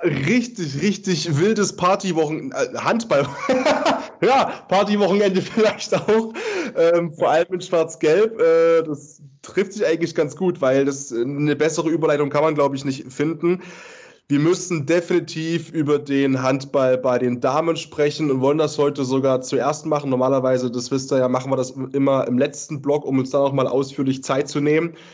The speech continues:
Die Männer natürlich auch Thema, ist vollkommen klar. Das war ein sehr, sehr, sehr stabiler, auch von den Partien, Bundesligaspieltag bei den Herren. Dazu gibt es einige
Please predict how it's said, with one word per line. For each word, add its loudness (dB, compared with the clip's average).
Die 0
Männer 4
natürlich 2
auch 0
Thema, 2
ist -2
vollkommen 0
klar. 2
Das 0
war 4
ein -2
sehr, 2
sehr, 2
sehr 2
stabiler, 0
auch 0
von 0
den -4
Partien, -2
Bundesligaspieltag -2
bei 2
den 0
Herren. 0
Dazu -2
gibt -6
es -2
einige 2